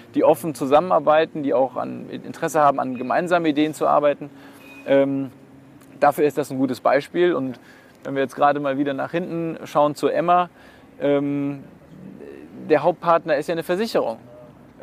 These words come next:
auch hier aus der Region, aus Wiesbaden. Äh, äh, auch mit denen kooperieren <laughs> wir im Zweifel gerne. Nein, Spaß beiseite.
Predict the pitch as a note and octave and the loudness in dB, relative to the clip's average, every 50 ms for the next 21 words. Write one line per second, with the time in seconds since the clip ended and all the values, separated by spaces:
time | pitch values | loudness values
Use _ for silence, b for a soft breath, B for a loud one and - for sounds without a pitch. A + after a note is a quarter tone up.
0 | - - - E3 D#3+ E3+ E3+ C3+ C#3 C3+ - D3 C#3+ C#3+ C#3 B2 A#2+ B2+ A#2+ A#2 | -4 2 2 2 4 6 6 6 6 4 4 2 4 4 4 2 2 2 0 0
1 | A#2+ G#2+ - - - C#3 - D3+ D#3+ E3+ - - F3+ F3+ F#3 F#3 G3 G3 G3+ G3 | -2 -4 -10 -16 -16 -8 -4 -4 -4 -2 2 4 4 6 4 4 0 -6 -10 -12
2 | F#3+ - - - - D3 D3 D3 C#3+ D3 D3+ D3 B B B B B B B B | -16 -18 -12 -4 -2 0 2 2 2 2 2 0 B B B B B B B B
3 | B - - C3 C3+ C3 C3 C3 B2+ C3 C3 - C3 C#3 C3 B2+ C3+ D3+ F3 E3 | B -12 -4 0 2 2 4 4 2 2 2 0 0 0 2 6 6 6 6 6
4 | - F#3 D#3 D3+ C#3+ D#3 D#3 E3 E3 E3+ - - - F#3+ D#3+ - F#3 D3+ C#3+ D#3+ | 2 0 2 4 4 4 4 4 2 0 0 0 0 2 2 2 0 -4 -2 -2
5 | E3 D3 D3 - D3 C#3+ C3 C3+ C3+ C#3 C#3 C3+ C3 C3 C3+ C3+ C3 - - C#3 | 0 0 0 -2 -4 -4 -4 -4 -4 -4 -6 -6 -6 -6 -6 -6 -6 -6 -6 -6
6 | B2 A#2 C#3+ C3+ C#3 D3 D3+ C#3+ E3 D3+ | -4 -2 2 4 6 6 6 6 2 0